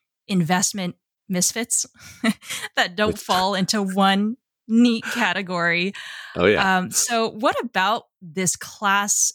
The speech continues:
Speaker 1: of assets is so fascinating to you that has led you to dedicate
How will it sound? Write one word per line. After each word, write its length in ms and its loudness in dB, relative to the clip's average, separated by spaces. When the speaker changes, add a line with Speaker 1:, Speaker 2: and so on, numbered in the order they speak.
Speaker 1:
of 320 -8
assets 480 0
is 180 0
so 600 -2
fascinating 800 0
to 120 -4
you 420 -2
that 260 0
has 240 -2
led 240 0
you 140 0
to 120 -2
dedicate 680 -2